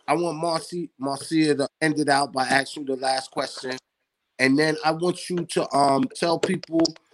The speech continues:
where they can get the album. And then I want you to make sure that people reach a portal of higher consciousness by going to, uh,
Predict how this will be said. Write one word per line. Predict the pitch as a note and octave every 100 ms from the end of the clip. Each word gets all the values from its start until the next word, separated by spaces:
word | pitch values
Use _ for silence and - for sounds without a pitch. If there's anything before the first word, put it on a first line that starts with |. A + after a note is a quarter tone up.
| _ _ _
where | A2+ E3+
they | F#3
can | F#3+ F3
get | F3+ F3+
the | D3
album. | E3 E3 C#3 D#3+ F3 F3+ _ _ _ _
And | B2+ C3
then | C#3+ C#3+ C3+
I | D3
want | E3 F3 E3+ -
you | F3 E3 D#3 - _ _ _
to | -
make | C3 D#3+ F3+ F3 - -
sure | G#3+ C3+ - _ _ _ - _ _
that | G2+ C3+ C3 -
people | G3+ G3 E3+ E3+ C#3+ D3
reach | F#3 F3 - -
a | B2
portal | - - A3 G#3 D3+ G#2 - -
of | B2+ -
higher | - F#3 F#3 F3 -
consciousness | - A3 A3 - - _ _ _ _ _ _ _ _ _ _ -
by | B2
going | A#2 D3+ D3+ D3+ D3 - _ _ _
to, | D#3+ D3+ C3+
uh, | C3+ C3 B2+